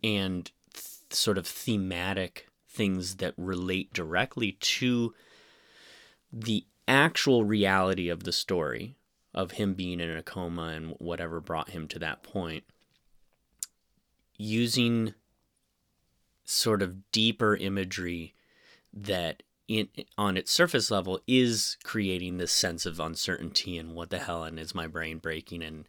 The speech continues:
you know, all of those things. But there is deeper contextual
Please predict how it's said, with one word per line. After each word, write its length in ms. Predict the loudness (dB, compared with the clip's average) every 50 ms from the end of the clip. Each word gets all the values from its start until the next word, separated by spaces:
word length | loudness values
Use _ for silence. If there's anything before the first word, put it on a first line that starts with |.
| _ -20 -20 -20 -20 -20 -20 _ -10
you 100 | -6 -4
know, 160 | -4 -4 -4 -2
all 220 | -2 0 0 0
of 120 | 0 0
those 260 | 0 0 0 0 0 0
things. 300 | 0 0 0 0 -2 -6 -12 -20 -20 -20 -18 _ -4
But 140 | -4 2 4
there 200 | 6 6 8 8
is 200 | 6 4 2 0
deeper 640 | -4 -6 -4 -2 0 0 0 0 0 0 0 0
contextual 840 | 0 -2 -4 -4 -2 -2 -2 -2 -2 -4 -2 0 0 2 0 0